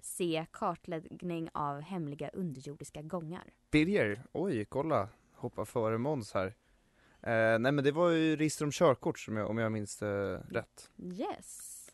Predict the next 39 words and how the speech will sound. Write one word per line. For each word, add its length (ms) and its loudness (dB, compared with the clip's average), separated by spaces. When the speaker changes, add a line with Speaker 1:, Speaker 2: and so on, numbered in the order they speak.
Speaker 1:
helt 260 -12
rätt. 420 -10
Okej, 360 0
fråga 220 -2
två. 260 -2
Skandalen 640 4
ledde 200 2
till 140 -4
stora 300 -2
diskussioner 540 -2
kring 240 -4
vem 200 0
som 140 -6
var 80 0
ansvarig 640 -2
för 80 -4
att 60 -8
detta 220 -6
kunde 240 -6
ske. 340 -8
Och 120 -8
det 80 2
landade 420 0
i 40 -2
att 220 -10
ett 220 -10
antal 440 -4
personer 560 -4
behövde 320 -6
gå. 320 -6
Vem 440 0
av 120 -4
följande 480 -2
tre 220 -6
personer 520 -8
behövde 400 -4
inte 640 0
avgå? 440 -2
A. 320 4